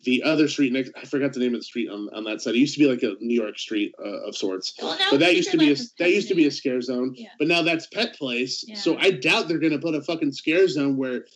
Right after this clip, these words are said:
Speaker 1: Secret Life of Pets is. And then the other side, they usually make it, like Nikki said, it's an extension of the maze. So you exit the maze,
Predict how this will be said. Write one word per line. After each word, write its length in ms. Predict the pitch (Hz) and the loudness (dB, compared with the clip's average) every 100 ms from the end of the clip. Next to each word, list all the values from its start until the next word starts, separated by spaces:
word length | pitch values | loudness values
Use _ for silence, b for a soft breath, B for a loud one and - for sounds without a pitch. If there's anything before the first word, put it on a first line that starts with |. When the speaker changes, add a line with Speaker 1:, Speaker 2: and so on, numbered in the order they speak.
| b | b
Speaker 1:
Secret 360 | - 196 175 160 | -6 0 2 2
Life 200 | 160 139 | 0 -2
of 100 | - | -6
Pets 320 | 175 247 - | -4 -2 -4
is. 340 | 117 117 147 - b b - | -8 -6 -8 -10 b b -6
And 100 | 156 | 0
then 120 | 180 | 2
the 140 | 180 160 | 4 2
other 200 | 247 233 | 2 0
side, 300 | - 147 156 | -2 -2 0
they 60 | 151 | 0
usually 380 | 156 175 175 | 0 0 2
make 200 | 160 147 | 2 2
it, 120 | 175 139 | 0 -2
like 180 | 151 147 | -4 -2
Nikki 240 | 170 175 | -2 -2
said, 240 | 180 240 175 | -4 -2 -2
it's 160 | 120 151 | -2 0
an 80 | |
extension 500 | 139 127 - 160 156 156 | 0 0 0 0 2 0
of 80 | |
the 60 | 143 | 2
maze. 280 | 143 190 - | 4 4 4
So 60 | 131 | 2
you 140 | 127 | 0
exit 240 | 143 139 123 | 0 -2 0
the 60 | |
maze, 340 | 143 185 147 | 2 4 2